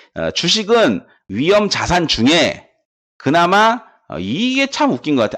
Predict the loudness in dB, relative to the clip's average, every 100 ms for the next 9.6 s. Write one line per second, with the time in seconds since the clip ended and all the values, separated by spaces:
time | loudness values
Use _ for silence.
0 | -6 -2 0 0 0 2 2 2 0 0
1 | 0 0 0 -2 -6 _ _ _ _ _
2 | _ _ -10 -4 -2 2 2 2 2 2
3 | 2 2 2 0 0 2 2 0 -4 -4
4 | -4 -2 -2 -2 -6 -16 _ _ _ _
5 | _ _ -6 -2 2 2 0 0 0 0
6 | -2 0 0 0 2 4 4 0 -4 -18
7 | _ _ _ _ _ _ _ _ _ _
8 | -10 -6 -2 2 2 2 -2 -2 -2 -2
9 | -2 -2 -2 -4 -8